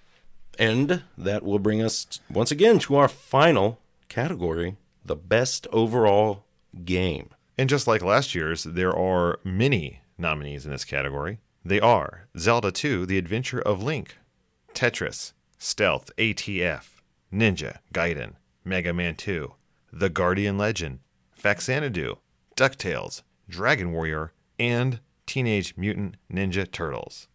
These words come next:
Speaker 2: Now, a lot of these games have popped up in all of the other categories.
Speaker 1: Mm-hmm, mm-hmm.
Speaker 2: Um, you know,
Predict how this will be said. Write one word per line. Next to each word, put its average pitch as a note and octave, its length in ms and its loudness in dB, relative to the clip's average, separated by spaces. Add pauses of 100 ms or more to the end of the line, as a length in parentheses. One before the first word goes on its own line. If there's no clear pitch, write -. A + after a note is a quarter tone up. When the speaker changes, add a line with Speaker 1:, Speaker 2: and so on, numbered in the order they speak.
(240)
Speaker 2:
Now, G2 420 0 (280)
a - 60 -8
lot F2+ 120 2
of G2 80 -2
these G2 140 -2
games G#2 280 0
have E2+ 120 -12
popped - 320 0
up A#2 280 2
in F#2 100 -4
all A#2 240 2
of A2+ 80 0
the A2+ 80 2
other A2 140 4
categories. F2+ 720 -4 (280)
Speaker 1:
Mm-hmm, A2+ 460 2
mm-hmm. - 420 -12
Speaker 2:
Um, D#2 500 -2 (420)
you G2+ 140 -2
know, D#2+ 260 -2